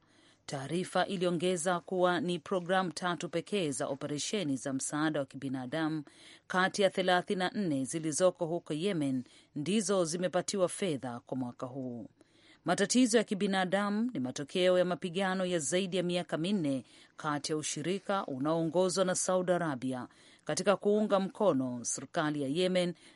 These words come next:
dhidi ya waasi wa Kihudhi wenye uhusiano na Iran ambao walidhibiti makazi ya rais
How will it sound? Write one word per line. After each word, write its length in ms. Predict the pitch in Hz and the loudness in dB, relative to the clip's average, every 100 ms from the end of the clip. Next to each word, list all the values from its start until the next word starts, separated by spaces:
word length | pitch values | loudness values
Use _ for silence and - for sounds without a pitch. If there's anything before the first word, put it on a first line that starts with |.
| - | -10
dhidi 380 | 139 160 202 190 | -2 0 2 6
ya 100 | 190 | 6
waasi 480 | 180 190 175 - 143 | 6 2 0 -2 -4
wa 100 | 131 | -6
Kihudhi 600 | - 139 190 165 160 151 - - - | -6 -4 -2 0 -2 -4 -8 -20 -4
wenye 280 | 151 185 190 | 0 2 2
uhusiano 600 | 190 190 190 185 160 151 | 0 0 0 2 2 2
na 200 | 156 - | 0 -2
Iran 560 | 165 160 139 120 110 113 | -6 -4 -6 -6 -10 -8
ambao 380 | 147 131 147 160 | -6 -4 0 2
walidhibiti 640 | 160 165 151 160 220 233 165 | 2 0 -4 -2 0 0 0
makazi 540 | 147 - 160 139 139 | -2 0 0 0 -4
ya 60 | 131 | -4
rais 480 | 143 185 190 - | -4 -4 -4 -4